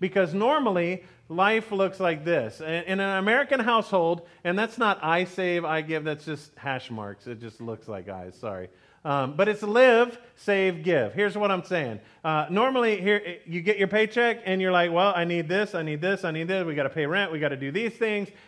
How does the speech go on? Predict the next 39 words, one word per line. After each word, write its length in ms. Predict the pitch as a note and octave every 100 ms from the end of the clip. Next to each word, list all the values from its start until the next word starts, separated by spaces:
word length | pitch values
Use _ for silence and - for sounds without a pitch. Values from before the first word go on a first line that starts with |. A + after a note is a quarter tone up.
| _
And 440 | F3+ F3 E3+ E3+ D#3+
then 400 | F3+ G#3 G#3 G3+
I 100 | E3
want 320 | D#3+ F3+ G#3+
this, 240 | F#3+ F#3+ F#3
I 80 | E3+
want 300 | E3+ F#3+ D#3
this." 260 | D#3 D#3
And 160 | E3 E3+
then 280 | E3+ E3+ E3+
we 300 | E3 E3+ D#3+
say, 280 | D#3+ F3 D#3+
"Okay, 300 | D#3+ D#3+ D#3
well, 220 | D#3 D#3
we've 180 | D#3 D3
got, 240 | D#3 D3+ - - _
uh, 180 | D#3+ C#3+
fifty 280 | C#3 F3+ F#3
bucks 280 | E3+ E3 E3+
left. 240 | D#3 C#3+
We 80 | D3+
can 100 | D3+
put 180 | D#3+ D3
that 180 | D3+
in 80 | C3
savings." 680 | C3+ E3 C#3+ A2+ G#2 B2+ - _ _ _ _ _ _
And, 400 | E3 D#3+ D3 D3+ - -
oh 120 | G#3+
my 160 | F#3+
gosh, 380 | E3 F#3+ E3+ A2+ - _ _ _ _ _ _
we 140 | C#3+ D3+
can 80 | D3+
give 220 | D3 B2
the 80 | B2+
rest 480 | B2+ F#2 - _ _ _ _ _ _ _ _ _ _ _
to 100 | F3
make 240 | D#3+ D#3
a 40 | D#3
difference. 600 | C3+ - G2 - - _